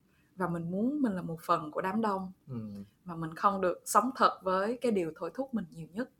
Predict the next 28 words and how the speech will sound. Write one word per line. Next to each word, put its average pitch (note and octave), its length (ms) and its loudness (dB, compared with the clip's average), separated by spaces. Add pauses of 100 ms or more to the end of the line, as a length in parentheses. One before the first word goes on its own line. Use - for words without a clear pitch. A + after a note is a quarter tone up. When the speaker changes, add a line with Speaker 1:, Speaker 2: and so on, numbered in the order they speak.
(100)
Speaker 2:
Ừ. A#2+ 100 -6
Speaker 1:
ở G3+ 120 -2
trong F#3+ 240 -2
một F3 160 -14
cái G3 120 -8
hoàn F#3 200 -10
cảnh - 240 -6
nào G#3 180 -4
đó. - 180 -14 (220)
Speaker 2:
Ừ. A#2+ 100 -4 (1080)
Ừ. A2 60 -16 (760)
Mà A#2+ 120 0
anh B2 120 0
có C3 80 -2
nhắc D3+ 260 -2
đến C3+ 280 -4
cái, C3 560 -6
cái D#3+ 140 -12
cảm - 220 -6
xúc, - 260 -4 (840)
cái D3 100 -4
sự - 200 -6
thôi C3+ 300 2
thúc G3+ 160 -4 (100)
từ G#2+ 120 -6
bên G#2 200 -6
trong G#2 340 -6
ấy. A2 80 -8